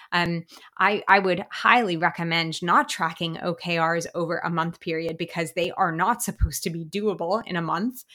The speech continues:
I'm not even really a fan of quarterly O K Rs because I think that they tend to take more time than a quarter. But it depends on your organization, how fast your organization moves, and, and what the cadence is.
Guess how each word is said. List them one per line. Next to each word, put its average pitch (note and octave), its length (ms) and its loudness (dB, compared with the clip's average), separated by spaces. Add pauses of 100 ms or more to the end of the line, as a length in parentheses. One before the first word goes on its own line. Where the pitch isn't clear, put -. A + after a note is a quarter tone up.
(420)
I'm A#3+ 300 4
not G3+ 300 6
even G3 320 -2
really G3 400 -4
a E3+ 80 -4
fan F#3+ 760 -2
of F3 320 0
quarterly G3+ 640 -6
O G#3 100 -2
K G#3 240 -4
Rs A3 300 -2
because E3+ 280 -10
I D#3+ 120 -8
think D#3+ 380 -14
that D#3+ 180 -6
they D#3+ 100 -8
tend D#3+ 420 -8
to F3 80 -4
take D#3+ 320 -6
more E3 300 -2
time F#3+ 520 -2
than E3 140 -2
a D#3+ 60 -6
quarter. F#3 560 -2 (880)
But G#3 160 2
it G3 140 -4
depends G3 440 -4
on F3 400 -2
your E3 340 -4
organization, A#3+ 760 -2
how G#3 180 4
fast - 540 -2 (440)
your B3 220 2
organization G3 640 -2
moves, F#3 420 -2
and, E3 360 -2
and F3+ 160 -2
what F3 100 -2
the E3+ 80 -4
cadence E3+ 400 -4
is. G#3 380 -2